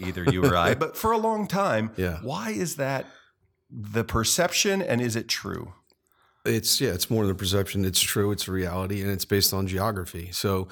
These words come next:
Speaker 2: you mentioned South Korea before we
Speaker 1: Right,
Speaker 2: just came on
Speaker 1: yeah.
Speaker 2: air. Um, South Korea is, uh, small.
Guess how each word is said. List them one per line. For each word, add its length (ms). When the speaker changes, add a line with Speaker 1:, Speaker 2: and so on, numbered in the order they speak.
Speaker 2:
you 100
mentioned 300
South 260
Korea 320
before 360
we 120
Speaker 1:
Right, 140
Speaker 2:
just 80
came 140
on 100
Speaker 1:
yeah. 100
Speaker 2:
air. 140
Um, 420
South 380
Korea 380
is, 480
uh, 340
small. 520